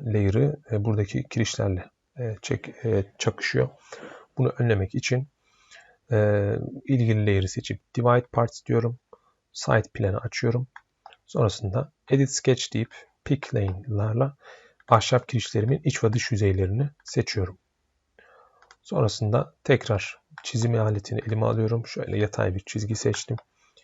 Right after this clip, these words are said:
Yine aynı işlemi alt taraf için de gerçekleştirelim.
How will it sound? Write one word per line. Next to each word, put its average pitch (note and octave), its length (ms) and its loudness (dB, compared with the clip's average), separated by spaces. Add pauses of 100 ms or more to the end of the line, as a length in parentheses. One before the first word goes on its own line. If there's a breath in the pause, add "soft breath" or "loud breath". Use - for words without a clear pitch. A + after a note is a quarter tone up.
(160)
Yine A#2+ 120 2
aynı G#2 220 4
işlemi G2 280 -4
alt G2+ 160 -4
taraf G2 220 0
için - 200 -8
de F#2+ 80 -2
gerçekleştirelim. G#2+ 920 -2